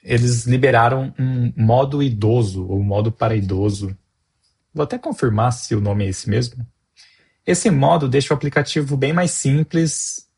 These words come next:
sem tantas informações acontecendo ao mesmo tempo, e acho até que diminui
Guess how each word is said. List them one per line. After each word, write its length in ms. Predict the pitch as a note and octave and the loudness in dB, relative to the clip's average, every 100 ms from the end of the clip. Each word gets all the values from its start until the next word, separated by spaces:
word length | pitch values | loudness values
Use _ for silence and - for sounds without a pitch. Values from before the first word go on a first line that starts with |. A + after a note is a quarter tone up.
| _ | _
sem 500 | - - C3+ D3 C#3 | -8 -2 0 2 0
tantas 1040 | C3 - B2 B2 B2 A2 - - - - - _ _ _ _ - | 0 0 0 2 2 0 -4 -10 -10 -14 -20 _ _ _ _ -4
informações 840 | A#2+ B2+ A#2+ A2+ - A2+ C#3 D3 A#2 | 0 2 2 0 -2 0 0 0 0
acontecendo 480 | - A2+ A2+ - | -2 -2 -2 -2
ao 80 | A2+ | 0
mesmo 280 | A2+ G#2+ G#2+ | 0 0 -2
tempo, 720 | - B2 D3 D3+ - D#3 - _ _ - | 0 0 0 -2 -2 -2 -4 _ _ -4
e 160 | D#3 D3 | 0 4
acho 360 | C3 F3+ - | 4 2 -2
até 240 | A#2 - D3 | -4 -4 -4
que 140 | - | -2
diminui 680 | C3 C#3+ C#3+ B2+ C#3+ D3+ | 0 0 2 2 2 0